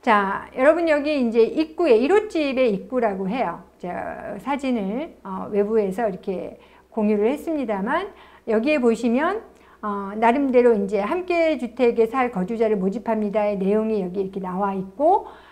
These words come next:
협동조합이라고 하면서 함께 주택 협동조합이 문패로 달려 있습니다. 아까 우리가 전주의 민달팽이 주택협동조합에서 지은, 어, 민달팽이 집이라고 하는 것들은, 어,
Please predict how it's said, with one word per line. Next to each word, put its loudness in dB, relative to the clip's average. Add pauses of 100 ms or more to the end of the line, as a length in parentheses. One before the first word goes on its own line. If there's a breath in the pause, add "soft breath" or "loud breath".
(140 loud breath)
협동조합이라고 0
하면서 -4
함께 0
주택 -6
협동조합이 -2
문패로 0
달려 -2
있습니다. -6 (540 loud breath)
아까 4 (200 loud breath)
우리가 0
전주의 2
민달팽이 0
주택협동조합에서 0 (220)
지은, 0 (320 loud breath)
어, -8
민달팽이 0
집이라고 2
하는 -2
것들은, -2 (220 loud breath)
어, -6